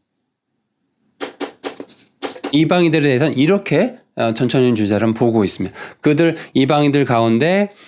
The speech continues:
환란기를 통과하면서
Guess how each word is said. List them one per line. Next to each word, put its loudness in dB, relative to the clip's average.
환란기를 0
통과하면서 2